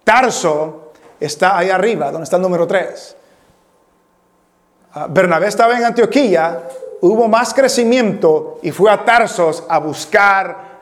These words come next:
a Saulo, a buscar a Pablo. Entonces, ah, ah, ah, después fue Bernabé a Tarso para buscar a Saulo y hallándole, da a entender que no le fue fácil encontrarlo.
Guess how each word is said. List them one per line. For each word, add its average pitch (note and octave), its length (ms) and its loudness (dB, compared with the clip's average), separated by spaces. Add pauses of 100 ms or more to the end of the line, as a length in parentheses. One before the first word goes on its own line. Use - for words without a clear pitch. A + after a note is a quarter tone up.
(140)
a E3 640 0
Saulo, D3 800 -4
a D3+ 120 -2
buscar E3 1080 -2
a D3+ 180 -4
Pablo. D#3 640 -4 (220)
Entonces, G3 800 0 (580)
ah, - 60 -2
ah, D#3 760 2
ah, - 60 -6
después F#3 340 2
fue A#3 120 2
Bernabé A3 340 0
a G#3 140 -2
Tarso A3+ 360 0
para F#3+ 200 2
buscar G3+ 280 0
a G3 80 2
Saulo A3 440 0 (200)
y G#3+ 200 4
hallándole, G3+ 760 2
da F3+ 120 2
a G#3 40 -2
entender A3 440 0
que G3+ 100 0
no F#3 100 0
le A3 120 2
fue G#3+ 160 0
fácil G#3+ 380 -2
encontrarlo. E3+ 680 -2